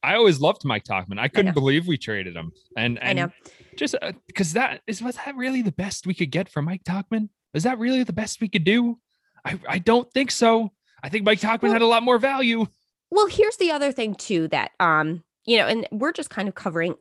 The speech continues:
Speaker 2: everything in, like, just one big ball, because quite honestly, that's exactly what happened. Everything weaves in with each other this week. So, uh, they got Wan-, is it pronounced Wandy <laughs> or Wa-, <laughs> I don't even know. It's gotta be Wandy.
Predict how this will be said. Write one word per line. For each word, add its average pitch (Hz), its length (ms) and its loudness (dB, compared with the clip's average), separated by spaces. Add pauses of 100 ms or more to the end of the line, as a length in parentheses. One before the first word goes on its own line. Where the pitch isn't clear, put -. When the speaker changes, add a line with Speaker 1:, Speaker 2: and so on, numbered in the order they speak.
(120)
Speaker 2:
everything 175 580 -4
in, 170 220 -6
like, 160 220 0
just 180 200 -6
one 180 260 -4
big 170 340 -2
ball, - 360 -2
because 262 240 -4
quite - 260 2
honestly, 220 380 0
that's 180 220 -6
exactly 165 340 -8
what 160 140 -10
happened. - 380 -10
Everything 240 520 -4
weaves 190 340 0
in 180 180 2
with 170 140 -4
each 165 200 -8
other 151 200 -4
this 147 240 -10
week. - 300 -14 (320)
So, 196 420 0 (300)
uh, 170 220 6
they 180 120 0
got 175 280 2
Wan-, 185 320 0 (240)
is 220 160 2
it - 120 -2
pronounced 269 400 -4
Wandy 220 520 4 (240)
<laughs> - 40 -4
or 277 160 4
Wa-, 247 60 -4
<laughs> 403 640 -2 (800)
I 508 100 6 (120)
don't - 100 2 (120)
even - 240 -4 (100)
know. 523 600 0
It's 302 160 -2
gotta 262 200 2
be 233 100 0
Wandy. 185 340 0